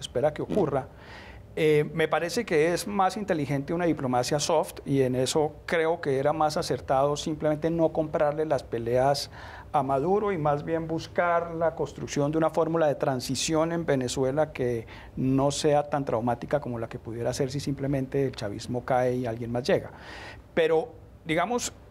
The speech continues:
eh, estamos frente a la situación y frente a los hechos de esto que se ha calentado y yo digo que el gobierno en esta oportunidad ha actuado muy bien en la medida en que no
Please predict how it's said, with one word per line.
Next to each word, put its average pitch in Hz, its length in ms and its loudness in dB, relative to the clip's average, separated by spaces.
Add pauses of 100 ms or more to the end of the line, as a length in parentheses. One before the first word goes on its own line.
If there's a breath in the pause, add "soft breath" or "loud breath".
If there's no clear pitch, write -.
eh, 165 180 4
estamos 262 360 -2
frente 185 240 0
a - 20 2
la 143 100 2
situación 165 520 -2
y 220 40 0
frente 180 240 0
a 127 60 2
los 131 220 0
hechos 170 260 0
de 180 60 2
esto 104 160 -2
que - 80 -6
se 220 100 0
ha - 60 0
calentado 147 520 0
y 156 60 -8
yo 143 160 -6
digo 190 240 -8
que - 80 -6
el 165 60 -2
gobierno 135 680 -2
en 139 220 2
esta 214 240 0
oportunidad 135 880 0
ha 160 220 4
actuado 160 420 2
muy 175 220 -2
bien 175 340 0
en 165 140 0
la 135 80 2
medida 123 280 0
en 160 60 0
que 147 160 -2
no 143 400 0